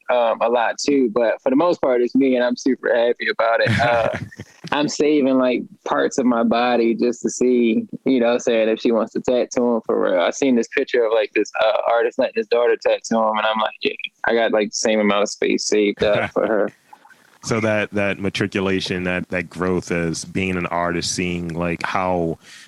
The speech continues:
Speaker 2: um, how it's changed as far as how it's being applied to darker skins and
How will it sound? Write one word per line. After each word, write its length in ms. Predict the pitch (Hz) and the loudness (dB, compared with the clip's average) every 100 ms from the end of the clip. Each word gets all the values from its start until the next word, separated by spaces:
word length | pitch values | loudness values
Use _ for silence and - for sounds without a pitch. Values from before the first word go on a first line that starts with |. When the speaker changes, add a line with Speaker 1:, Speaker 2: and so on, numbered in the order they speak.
| _ - | _ -6
Speaker 2:
um, 400 | 95 92 90 85 - 101 | -2 0 -2 -4 -8 -4
how 180 | 117 | -2
it's 120 | 101 - | -2 -4
changed 480 | - 101 104 98 | -4 -2 -2 -2
as 80 | 92 | -4
far 260 | - 92 90 | -2 -2 -2
as 100 | 90 | -2
how 180 | 98 95 | -2 -2
it's 80 | - | -2
being 220 | 95 87 | -4 -6
applied 520 | - 95 92 90 90 | -4 -2 -2 -2 -4
to 400 | - 87 85 80 | -4 -2 -2 -4
darker 300 | 80 87 - | -2 -4 -4
skins 540 | 85 - 104 101 98 92 | -6 -2 -2 -2 -4 -4
and 460 | 87 87 85 82 | -4 -4 -6 -8